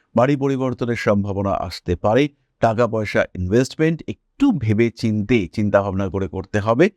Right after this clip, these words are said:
না হলে কিন্তু বাড়বে জটিলতা। ধাতু কিংবা ধাতু সংক্রান্ত বিষয়ে যারা যুক্ত রয়েছেন, যারা নতুন ব্যবসায় ইনভেস্ট করবেন, এদের একটু সচেতন থাকতে হবে। বন্ধু বান্ধবের ঠাট্টা ইয়ার্কির উপরেও একটু নিয়ন্ত্রণ রাখার প্রয়োজনীয়তা থাকছে।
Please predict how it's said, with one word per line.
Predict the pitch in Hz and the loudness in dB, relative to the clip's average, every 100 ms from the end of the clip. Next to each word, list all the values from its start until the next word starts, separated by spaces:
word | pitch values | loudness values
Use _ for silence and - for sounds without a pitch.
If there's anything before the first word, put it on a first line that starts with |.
| _ _ 104 | _ _ 2
না | 127 | 2
হলে | 135 160 151 | 2 0 0
কিন্তু | 113 104 101 160 | 0 -2 0 2
বাড়বে | 98 90 85 87 | 2 0 -4 -4
জটিলতা। | 98 87 92 87 - - - | -4 -4 -2 -2 -4 -8 -4
ধাতু | 101 131 - 143 135 | 0 2 2 0 0
কিংবা | 127 113 | 0 0
ধাতু | 107 104 120 | 0 -6 -6
সংক্রান্ত | - 113 107 110 104 | -2 -2 0 -2 -2
বিষয়ে | 95 - 98 98 | -4 -2 -2 0
যারা | 101 98 | -2 -4
যুক্ত | 104 - 98 | -8 -4 -2
রয়েছেন, | 95 98 110 98 - _ - | -2 -2 -2 -4 -6 _ 4
যারা | 127 123 | 4 6
নতুন | 117 123 104 | 0 2 4
ব্যবসায় | 98 98 - 113 - | 2 -2 0 0 0
ইনভেস্ট | 98 98 101 - | -2 -2 -4 -4
করবেন, | 101 90 95 - | -4 -2 -4 -2
এদের | 104 104 | -2 -2
একটু | 98 | -4
সচেতন | 101 98 90 92 85 | -4 -4 -4 -4 -4
থাকতে | 85 87 - | -4 -6 -4
হবে। | 90 104 98 - _ _ - | -2 0 0 -2 _ _ 0
বন্ধু | 123 180 196 | 2 2 0
বান্ধবের | 190 180 180 | -2 -2 -2
ঠাট্টা | - 135 - 143 | -2 -4 -2 0
ইয়ার্কির | 120 110 107 104 | 0 0 -2 -4
উপরেও | 95 120 180 - | -2 0 0 -2
একটু | 107 - 123 _ _ - | -4 0 0 _ _ -2
নিয়ন্ত্রণ | 107 120 110 107 92 | 2 2 0 -2 -2
রাখার | 90 92 85 | -4 -6 -4
প্রয়োজনীয়তা | 87 85 90 87 87 82 | -4 -4 -4 -4 -4 -2
থাকছে। | 98 92 - 107 | -2 0 2 0